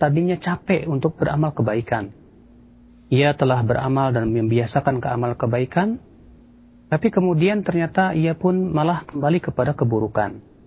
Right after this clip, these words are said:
Sehingga keadaannya seperti si wanita tadi, yang ia sudah memintal benang tersebut dengan kuat, ya, kemudian setelah, setelah sempurna pintalannya, <clears throat> ternyata ia mengurainya kembali sedikit demi sedikit, sehingga akhirnya mencari cerai berai kembali.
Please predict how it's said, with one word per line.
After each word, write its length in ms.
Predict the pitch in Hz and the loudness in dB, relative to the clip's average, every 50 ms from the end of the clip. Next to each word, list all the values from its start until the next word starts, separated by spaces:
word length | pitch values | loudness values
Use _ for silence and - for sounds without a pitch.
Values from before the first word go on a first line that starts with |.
| - - - - - - - - | -20 -20 -20 -20 -20 -20 -12 -6
Sehingga 400 | - - 160 147 143 180 196 190 | -2 0 2 4 4 2 2 2
keadaannya 520 | - - 180 160 143 156 156 156 160 185 175 | 2 2 4 4 4 2 0 0 0 0 0
seperti 440 | - 165 - - - - - 190 170 | -2 -2 -2 -2 -2 0 0 -2 0
si 120 | - 170 156 | 0 0 0
wanita 400 | 151 147 165 190 196 - 165 156 | 0 0 0 0 0 0 -2 -2
tadi, 360 | - - 202 196 143 113 104 - - - - - - - - - - - - - 147 | -2 -2 -4 -2 -2 -4 -4 -8 -12 -20 -20 -20 -20 -20 -20 -20 -20 -12 -4 -2 0
yang 80 | 143 170 | 2 2
ia 120 | 170 180 | 2 2
sudah 280 | 175 - 165 151 165 156 | 2 2 2 2 2 2
memintal 520 | 156 156 151 160 160 165 160 - 175 160 | 2 2 2 2 2 2 2 2 2 4
benang 320 | 131 131 131 143 147 143 131 | 4 2 2 2 0 0 -2
tersebut 480 | - 127 120 - 135 127 135 147 143 | -2 -4 -2 -2 0 2 2 2 0
dengan 240 | - 120 120 113 113 | 0 -2 -2 -4 -4
kuat, 320 | - - 135 147 160 160 - - - - - - - - - - - - - | 0 2 2 4 2 0 -2 -2 -2 -2 -2 -2 -8 -14 -20 -20 -20 -14 -6
ya, 160 | - 127 127 127 | -2 -2 -2 0
kemudian 520 | - 143 139 143 139 127 131 143 151 151 | 0 0 0 2 2 2 2 4 4 2
setelah, 360 | 151 - 185 180 143 131 123 | 0 0 -2 0 0 0 0
setelah 240 | - - 143 127 127 123 | 0 0 0 0 0 -2
sempurna 600 | - - 143 139 135 - 180 196 196 190 175 147 - | 0 0 0 0 2 2 2 2 2 2 0 0 0
pintalannya, 840 | - 135 123 - 123 117 113 113 113 110 113 127 135 139 143 - - - 151 | -2 -2 0 0 0 0 0 0 -2 -2 -2 -2 -2 -4 -6 -6 -4 -4 -4
<clears throat> 240 | 160 - - - - | -4 -4 -6 -6 -4
ternyata 400 | - 135 135 131 127 - 143 135 | -4 -2 -2 -4 -2 -2 -2 -2
ia 400 | 139 120 117 123 127 131 135 - - - - - - - - - | 0 0 0 0 0 -2 -2 -6 -12 -20 -20 -20 -20 -6 -2 0
mengurainya 560 | 143 135 135 135 143 151 156 156 151 139 131 - | 0 0 0 0 0 0 0 0 -2 -4 -4 -4
kembali 320 | 113 113 113 120 131 135 | -4 -2 -2 -2 -2 -2
sedikit 400 | - - 127 117 120 - 147 - | 0 0 0 0 2 0 -2 0
demi 160 | - 117 110 | 0 -4 -4
sedikit, 320 | 110 - 117 113 113 127 143 - | -2 -2 -2 -2 0 0 -2 -2
sehingga 680 | - 117 110 113 110 - - - 127 127 127 139 - | -2 -4 -4 -4 -6 -6 -4 -2 -2 0 0 0 0
akhirnya 320 | 120 120 - 123 123 131 | -2 -4 -4 -4 -2 -2
mencari 400 | 127 120 123 117 110 - 123 127 | -2 -2 -2 -2 -2 -2 -2 -4
cerai 320 | - - - 160 160 156 135 | -4 -4 -2 0 0 2 2
berai 240 | 120 127 120 110 104 | 2 2 2 0 -2
kembali. 420 | - - 104 98 95 98 104 | -2 -2 -2 -2 -2 -4 -6